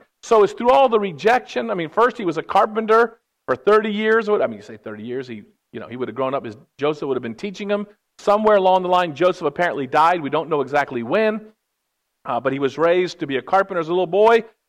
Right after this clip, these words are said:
And so at thirty, he ceases that and he comes into his public ministry, in which he becomes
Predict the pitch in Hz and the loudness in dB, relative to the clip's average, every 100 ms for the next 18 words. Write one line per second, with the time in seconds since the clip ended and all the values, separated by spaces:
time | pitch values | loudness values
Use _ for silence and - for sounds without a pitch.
0 | - 139 156 143 - _ 220 233 233 233 | -14 -4 2 2 0 _ 4 4 2 -4
1 | - _ _ _ 156 - - 233 220 220 | -6 _ _ _ -8 -8 -6 -4 -4 -6
2 | 196 185 185 180 175 165 180 175 180 170 | 0 2 2 -2 -4 -2 -2 -4 -6 -4
3 | 165 - 170 165 156 170 214 220 - 127 | -6 -4 0 0 0 0 0 0 -2 -6
4 | 117 _ _ _ 165 151 214 - 247 196 | -6 _ _ _ -2 2 0 0 -8 -8
5 | 196 - 175 175 208 - - | -8 0 2 2 -2 -10 -14